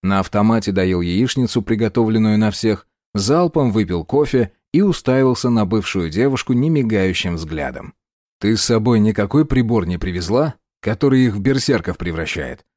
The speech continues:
Не знаю, может, в рамках исследования?" "Нет". "Точно? Потому что девочки себя так не вели никогда". "Мне, может, раздеться, чтобы ты проверил?" "А ты бы хотела этого?" "Да пошел ты!"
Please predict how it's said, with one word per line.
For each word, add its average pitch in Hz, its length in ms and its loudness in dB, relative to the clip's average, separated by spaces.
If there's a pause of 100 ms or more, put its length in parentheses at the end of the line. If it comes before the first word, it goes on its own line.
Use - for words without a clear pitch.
(220)
Не 143 160 2
знаю, 107 340 0
может, 90 440 -4 (100)
в 90 100 -8
рамках 107 400 -2
исследования?" 101 800 -2 (420)
"Нет". 185 560 2 (540)
"Точно? 107 560 0 (260)
Потому 113 380 2
что 110 180 -2
девочки 120 460 0
себя 107 320 0
так 98 200 -4
не 120 140 4
вели 117 240 4
никогда". 117 600 0 (300)
"Мне, 156 440 2
может, 160 280 0
раздеться, 147 640 -2
чтобы 135 320 -4
ты 143 120 -4
проверил?" 196 520 -2 (320)
"А 98 160 -6
ты 104 160 -2
бы 98 100 0
хотела 190 440 0
этого?" 80 400 -4 (340)
"Да 175 220 0
пошел 294 520 -2
ты!" 120 280 -2